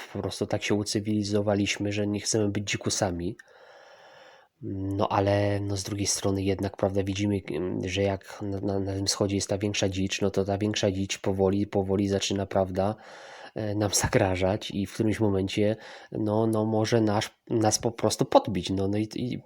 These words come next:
co, co, co po, po naszych wielkich prawach, dobrobycie i tak dalej, no to jest... i Cioran o tym mówił właśnie. E,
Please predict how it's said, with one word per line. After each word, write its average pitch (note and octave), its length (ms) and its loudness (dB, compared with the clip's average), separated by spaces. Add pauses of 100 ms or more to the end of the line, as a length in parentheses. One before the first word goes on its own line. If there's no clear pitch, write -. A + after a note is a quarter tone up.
co, - 180 0
co, - 160 -6
co C#3 140 2
po, - 280 -2 (480)
po G#2+ 120 4
naszych G#2 320 0
wielkich G#2 340 0
prawach, G#2 540 4
dobrobycie G2+ 760 0
i G2 80 0
tak F#2+ 200 0
dalej, F2+ 300 0
no F#2 120 -2
to G2 140 0
jest... A2+ 360 -2 (560)
i A2+ 100 -4
Cioran B2 260 6
o A#2+ 80 6
tym C3 160 6
mówił G#2 340 6
właśnie. F#2+ 420 0
E, C3+ 60 -4